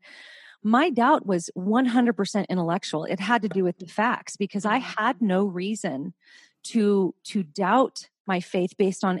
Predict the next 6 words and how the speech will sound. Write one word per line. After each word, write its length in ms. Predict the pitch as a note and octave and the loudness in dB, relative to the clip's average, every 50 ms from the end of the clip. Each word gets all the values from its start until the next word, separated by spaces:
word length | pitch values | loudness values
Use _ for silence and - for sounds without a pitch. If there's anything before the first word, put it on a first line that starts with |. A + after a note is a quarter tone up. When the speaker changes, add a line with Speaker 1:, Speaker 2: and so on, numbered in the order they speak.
| - - | -4 -4
Speaker 1:
any 280 | F#3+ G3+ A3+ A3+ - - | -2 0 0 0 0 -2
experiential 1200 | F#3 - - - - - A3 G#3 G3+ F#3+ F3 F3+ F#3 F#3+ - - F#3+ F3 E3 D#3+ D#3+ D#3 E3+ _ _ - | -6 -8 -10 -8 -4 -2 0 0 0 0 0 -2 -2 -4 -6 -4 -4 -4 -2 -4 -6 -8 -10 _ _ -4
element. 380 | F#3 G#3+ C#4 D#4+ G#3+ - - - _ _ _ _ - F#3+ | -2 0 0 0 -2 -4 -8 -14 _ _ _ _ -20 -18
Speaker 2:
Mm-hmm. 240 | F3+ E3+ F3 F3+ F3 E3+ | -18 -18 -18 -16 -8 -2
Speaker 1:
I 200 | G3+ G#3 G#3+ A3+ | 2 2 2 2
loved 640 | G#3 G3+ F#3+ F3 F3+ F#3+ A#3 D4+ D#4+ C4 - - | 2 0 -2 0 2 4 4 4 4 2 -4 -16